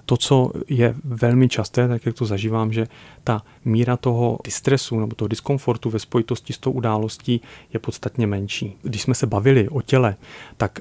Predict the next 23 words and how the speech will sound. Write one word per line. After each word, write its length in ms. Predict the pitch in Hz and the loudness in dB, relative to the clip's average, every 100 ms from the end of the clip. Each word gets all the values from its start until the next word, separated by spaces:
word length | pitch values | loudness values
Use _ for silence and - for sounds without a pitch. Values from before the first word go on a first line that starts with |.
| - | -2
to, 140 | 110 | 2
jak 220 | 117 113 - | 4 2 0
klademe 400 | 113 110 131 113 | 0 4 4 4
důraz 440 | 98 101 110 - | 2 0 -2 -2
na 200 | 113 107 - | -2 -2 -4
tělesné 380 | 104 107 - | -6 -4 -2
prožívání, 720 | 123 113 107 110 113 113 117 - - - - | 0 0 0 0 0 0 -2 -4 -16 -14 -6
je 60 | |
také 240 | 113 107 127 | -4 -2 -2
v 60 | |
té, 120 | - 143 | -2 -2
eh, 140 | 131 143 104 107 | -2 -2 -2 -2
jedné 300 | - 107 113 | -4 -4 -4
z 60 | - | -4
těch 180 | 123 | -4
dalších 380 | 110 95 - 139 | -2 -4 -4 -8
fází 540 | - 107 101 104 117 135 - | -4 -2 -2 0 -2 -4 -8
M 100 | 120 | -6
D 120 | 110 | -4
R 60 | 113 | -4
terapie, 380 | - 113 - 123 | -4 -4 -2 -4
protože 280 | - 113 113 | -4 -10 -6
když 260 | 120 - | -6 -6